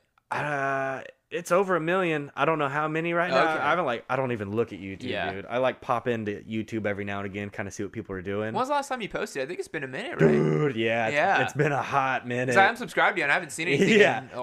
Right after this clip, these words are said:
Speaker 2: long
Speaker 1: has not
Speaker 2: time.
Speaker 1: been anything. I'll probably make something, um, tomorrow, 'cause the first episode of the podcast drops tomorrow.
Speaker 2: Sweet.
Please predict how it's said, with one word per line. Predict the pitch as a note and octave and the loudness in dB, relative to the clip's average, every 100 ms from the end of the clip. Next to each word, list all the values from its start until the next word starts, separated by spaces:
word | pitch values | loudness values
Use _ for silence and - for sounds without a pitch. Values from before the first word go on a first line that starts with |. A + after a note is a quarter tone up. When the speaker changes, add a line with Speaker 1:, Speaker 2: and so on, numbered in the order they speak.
| C#3+ | 4
Speaker 2:
long | F#3 | 6
Speaker 1:
has | E3+ | 6
not | D3+ D#3 | 6 4
Speaker 2:
time. | D3 | 4
Speaker 1:
been | C3+ | 2
anything. | C3 B2+ A#2 A#2+ A#2 | 2 -2 0 -2 2
I'll | F#3 | 2
probably | G#3+ G#3+ F#3+ | 4 4 4
make | E3 D#3+ | 2 0
something, | F3+ F3 F#3+ F#3 F3+ - | -4 -2 -2 -2 -6 -6
um, | A#2 A#2+ A#2+ A#2+ A#2 A2+ A#2 _ _ - _ _ | -2 0 2 2 0 -2 -10 _ _ -20 _ _
tomorrow, | - D#3 G3+ G#3 B2 G2+ | -2 4 6 6 4 2
'cause | C3+ A#2+ | -2 -2
the | B2+ | 0
first | E3 D#3+ | 0 0
episode | D3+ D3+ - E3 | -2 -4 0 0
of | D3 | 0
the | A#2 | -2
podcast | C3 C#3 D#3 D3+ | -2 0 -2 0
drops | D#3+ D#3+ - | -2 -2 -8
tomorrow. | - A#2+ B2 C#3 E3+ F3 | -6 0 2 2 0 -2
Speaker 2:
Sweet. | - A#3+ C4 - | -6 -6 -6 -8